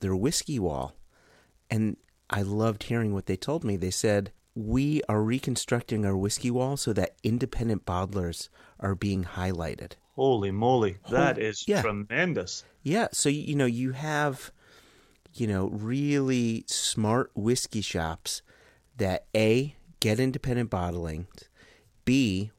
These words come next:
Speaker 1: want to support them, and C, they're, they're hosting many events for their good customers, getting the word out, using email lists, w-, what have you, to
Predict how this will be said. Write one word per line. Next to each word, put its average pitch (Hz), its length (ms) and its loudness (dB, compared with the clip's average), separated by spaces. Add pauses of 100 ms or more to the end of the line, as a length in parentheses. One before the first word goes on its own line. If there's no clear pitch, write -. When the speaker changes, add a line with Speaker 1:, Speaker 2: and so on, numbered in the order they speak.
Speaker 1:
want 107 260 0
to 95 100 -2
support - 520 0
them, 85 360 -2 (420)
and 104 180 0
C, 104 560 0 (500)
they're, 123 220 4
they're 113 160 2
hosting 107 760 0 (760)
many 123 380 2
events 95 640 0 (220)
for 101 380 0
their 95 140 0
good 123 240 0
customers, 92 640 -2
getting 113 340 2
the 120 80 2
word 107 260 2
out, 87 260 0
using 104 400 0
email 104 360 2
lists, 87 240 -2
w-, 90 220 -4
what 120 220 0
have 110 280 0
you, 80 220 -4 (380)
to 113 360 -2